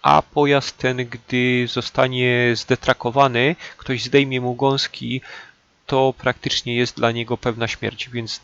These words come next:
te dwa zestawy naprawcze dla mnie, y, to jest, y, naprawdę atut, tym bardziej, że ja te zestawy kupuję za połowę ceny na promocjach, więc dziesięć tysięcy nie jest aż tak potężnym wydatkiem,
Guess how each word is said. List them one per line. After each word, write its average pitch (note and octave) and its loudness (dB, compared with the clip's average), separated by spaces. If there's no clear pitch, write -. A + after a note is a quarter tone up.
te B2 0
dwa C#3+ 2
zestawy C#3 -2
naprawcze C3 0
dla B2+ 4
mnie, A#2+ -4
y, A#2+ 0
to B2+ 2
jest, B2+ 0
y, A#2+ 0
naprawdę A#2 2
atut, - -2
tym E3 -4
bardziej, D#3 0
że C#3 -2
ja C#3+ 4
te - -4
zestawy C3 -4
kupuję B2+ 0
za C3+ 2
połowę C3+ -2
ceny C3+ 0
na A#2+ 2
promocjach, C#3+ 0
więc B2 -6
dziesięć - -4
tysięcy C3+ -4
nie C3+ 2
jest A#2+ 2
aż A#2 -2
tak - -4
potężnym A#2+ -8
wydatkiem, B2+ 2